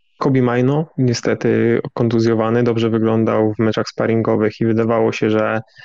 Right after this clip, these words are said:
będzie dostawał więcej szans, chociażby w, e, pucharach. No i Højlund bez wątpienia jest gościem do obserwacji, bo jeśli za tak młodego piłkarza ktoś wydaje tak ogromne pieniądze, no to zawsze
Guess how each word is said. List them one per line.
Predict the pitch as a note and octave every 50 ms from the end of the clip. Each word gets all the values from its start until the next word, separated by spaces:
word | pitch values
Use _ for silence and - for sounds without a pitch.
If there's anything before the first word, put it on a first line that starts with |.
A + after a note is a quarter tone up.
| - - - - -
będzie | - A#2+ B2 A#2 A#2 A#2
dostawał | A2 A2 A2 - - A#2 A2+ A2 A2 G#2+
więcej | G#2+ A2+ A2+ A2+ A2 A2 - A2 A2 G#2+ A2 G#2+ G#2 - _ _ _ _ _ _ -
szans, | - - A2+ A2 A2 A2 A2+ - - - - - F#3 -
chociażby | - B2 - A#2 A2 A2+ A2+ A2 A2 A2+ A2 G#2+ G#2+
w, | A2+ G#2+ G#2+ A2 A2 G#2+ G#2+ G#2+ - - _ _ - - - _ _ -
e, | - A#2 A2+ A2+ A2+ A2+ A2+ A2 -
pucharach. | - - B2+ B2 - A#2 A#2 B2+ C#3+ D#3+ - - -
No | F#3 F#3+ G3+
i | G3+ G3+ G3+ G3+ - - - - - - -
Højlund | - B2 B2 B2 A#2 A#2 A#2 A#2 A2+ A#2
bez | A#2 A2+ A2 A2
wątpienia | A2 A2 G#2+ - - G#2 G#2 G#2+ G#2 G#2
jest | G2+ G2+ G#2
gościem | - G2+ G2+ - - - A2+ G#2+
do | G2+ G2+
obserwacji, | G2 - - A#2 A2 G#2+ G#2 G2+ - - A2
bo | G#2+ A2
jeśli | G#2 - - A2+ A2 A2 G#2+ - - - - - _ -
za | - A#2+ A2+ A2 A2 A2 A2 - - _ _ _ _ _ - _
tak | - A#2 A2+ -
młodego | B2 A#2+ A#2 A2+ B2 A#2 A#2+ -
piłkarza | - - G#2+ - - A#2 A2 G#2 A2+ A2
ktoś | - - A#2 A2 A2
wydaje | A2+ A2 A2 A2 G#2+ G#2+ G#2+
tak | G#2 A2 G#2 -
ogromne | A#2 A2+ A#2 A#2 A2+ A2+ A2+ A2
pieniądze, | - A#2 A2+ A#2 A#2+ B2+ B2+ B2+ C3 B2+
no | A#2+ A2+
to | - A#2+ A2+
zawsze | A2+ A2 G#2+ - - - A2+ A2 G#2+ G#2+ A2